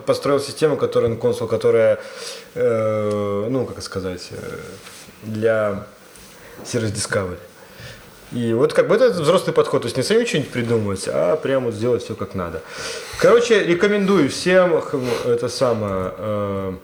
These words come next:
кстати, он там и про Шеф немножечко так прошелся тоже, что Шеф была долгое время еще закрытой компанией, сейчас, как бы, они, на-, наоборот, делают шаги на открытость. И он, кстати, да, он об этом писал, что есть определенный напряг с тем, что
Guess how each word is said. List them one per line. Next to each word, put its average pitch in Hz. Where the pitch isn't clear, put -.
кстати, 170
он 165
там 135
и 117
про 123
Шеф 180
немножечко 151
так 123
прошелся 120
тоже, 104
что 101
Шеф -
была 110
долгое 107
время 107
еще 95
закрытой 107
компанией, 117
сейчас, -
как 110
бы, 98
они, 101
на-, 101
наоборот, 104
делают 98
шаги 107
на 101
открытость. -
И 143
он, 185
кстати, 185
да, 175
он 131
об 135
этом 135
писал, 170
что 123
есть 139
определенный 147
напряг 165
с -
тем, 165
что 131